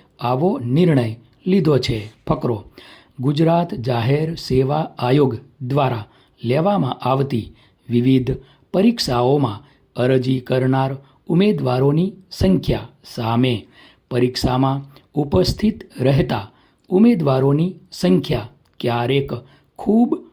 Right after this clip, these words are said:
ઓછી હોય છે. અરજી કરીને ઉમેદવારી નોંધાવનાર તમામ ઉમેદવારો માટે પ્રશ્નપત્રો છપાવવા અને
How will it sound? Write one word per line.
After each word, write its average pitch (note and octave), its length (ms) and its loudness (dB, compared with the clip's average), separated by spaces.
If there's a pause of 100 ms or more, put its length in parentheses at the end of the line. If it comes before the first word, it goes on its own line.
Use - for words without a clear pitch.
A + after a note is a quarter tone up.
(220)
ઓછી D3 440 0 (240)
હોય A#2 320 -2
છે. D3 120 0 (560)
અરજી C3 480 2
કરીને C3+ 540 2 (480)
ઉમેદવારી F#3+ 760 2 (240)
નોંધાવનાર A#2+ 760 0 (580)
તમામ G#3 340 2 (500)
ઉમેદવારો B2 600 0 (180)
માટે A#2+ 320 -2 (560)
પ્રશ્નપત્રો E3+ 800 -2 (340)
છપાવવા B2 640 -2 (460)
અને C#3+ 200 0